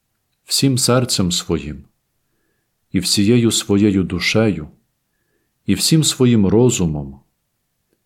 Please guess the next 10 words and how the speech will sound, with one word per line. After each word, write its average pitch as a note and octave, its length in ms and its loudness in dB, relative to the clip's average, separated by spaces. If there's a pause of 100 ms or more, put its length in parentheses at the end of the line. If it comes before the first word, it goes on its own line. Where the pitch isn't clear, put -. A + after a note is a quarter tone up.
(180)
і G#2+ 100 0
всією B2 600 0
своєю F2 640 -2
силою. D2+ 580 -4 (2250)
І F#2+ 100 0
друга A#2+ 340 2
оця: D2 480 -6 (1400)
любитимеш A#2 800 2
свого E2+ 340 -2
ближнього, A2 800 0